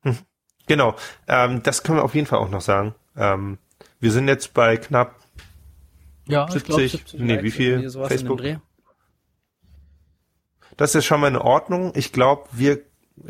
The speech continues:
Speaker 1: also ich hätte auf jeden Fall Bock, noch mehr
Speaker 2: Ja,
Speaker 1: Leute zu
Speaker 2: vielleicht
Speaker 1: erreichen.
Speaker 2: entsteht dann auch noch mehr, mehr Dialog
Speaker 1: Deswegen
Speaker 2: zwischen uns.
Speaker 1: Mhm. Deswegen, ähm, empfehlt uns bitte, bitte weiter.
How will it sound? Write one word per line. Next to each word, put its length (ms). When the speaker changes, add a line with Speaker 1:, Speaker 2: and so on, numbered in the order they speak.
Speaker 1:
also 220
ich 140
hätte 120
auf 140
jeden 100
Fall 140
Bock, 320
noch 300
mehr 320
Speaker 2:
Ja, 120
Speaker 1:
Leute 160
zu 140
Speaker 2:
vielleicht 160
Speaker 1:
erreichen. 160
Speaker 2:
entsteht 260
dann 120
auch 100
noch 80
mehr, 440
mehr 160
Dialog 600
Speaker 1:
Deswegen 500
Speaker 2:
zwischen 220
uns. 380
Speaker 1:
Mhm. 240
Deswegen, 640
ähm, 520
empfehlt 300
uns 180
bitte, 240
bitte 240
weiter. 440